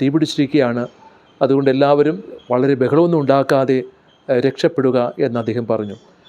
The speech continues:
പക്ഷേ ഈ ആഹ്ലാദ തിമിർപ്പിലും സന്തോഷത്തിലും മതിമറന്ന ജനങ്ങൾ അദ്ദേഹം പറയുന്നത് ഒരു തമാശയായിട്ടും ഒരു, ആ, കളിയായിട്ടൊക്കെ അവർ കാണുകയും അദ്ദേഹം, അവർ വീണ്ടും ആ കല-, കലാപരിപാടികൾ ആസ്വദിക്കുകയും സന്തോഷിക്കുകയും ചെയ്തുകൊണ്ടിരുന്നു.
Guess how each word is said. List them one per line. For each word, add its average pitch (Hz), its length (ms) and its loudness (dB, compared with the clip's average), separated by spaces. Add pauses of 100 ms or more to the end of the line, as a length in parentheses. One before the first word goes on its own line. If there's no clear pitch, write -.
(300)
പക്ഷേ 175 200 4
ഈ 190 280 4
ആഹ്ലാദ 170 640 2
തിമിർപ്പിലും 147 640 0
സന്തോഷത്തിലും 156 600 -2
മതിമറന്ന 139 420 -2
ജനങ്ങൾ 127 440 0 (540)
അദ്ദേഹം 151 400 2
പറയുന്നത് 170 640 2 (300)
ഒരു 151 400 0
തമാശയായിട്ടും 143 840 0
ഒരു, 139 240 -2 (460)
ആ, - 80 0 (380)
കളിയായിട്ടൊക്കെ 160 580 2
അവർ 127 260 0
കാണുകയും 117 500 -2 (540)
അദ്ദേഹം, 143 260 2
അവർ 147 200 2
വീണ്ടും 143 440 -2
ആ 139 100 0
കല-, 135 480 -2
കലാപരിപാടികൾ 139 800 0 (180)
ആസ്വദിക്കുകയും 135 600 -4
സന്തോഷിക്കുകയും 135 580 -4
ചെയ്തുകൊണ്ടിരുന്നു. 104 560 -4